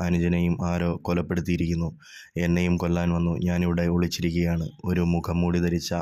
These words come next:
ഒരാളാണ് വീട്ടിൽ വന്നത്," എന്നൊക്കെ പറഞ്ഞ് കരയുകയാണ്.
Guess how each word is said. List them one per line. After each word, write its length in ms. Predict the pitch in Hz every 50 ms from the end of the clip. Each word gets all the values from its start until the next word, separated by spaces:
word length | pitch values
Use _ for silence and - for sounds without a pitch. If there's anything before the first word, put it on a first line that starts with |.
| - - -
ഒരാളാണ് 480 | 90 87 87 87 87 87 87 87 87
വീട്ടിൽ 380 | 85 85 87 87 82 90 87 85
വന്നത്," 440 | 87 87 87 87 87 87 - - 90
എന്നൊക്കെ 280 | 87 87 85 - 87
പറഞ്ഞ് 360 | 80 - 90 87 87 87 85 78 - -
കരയുകയാണ്. 600 | 87 87 87 87 87 85 87 87 85 82 - 78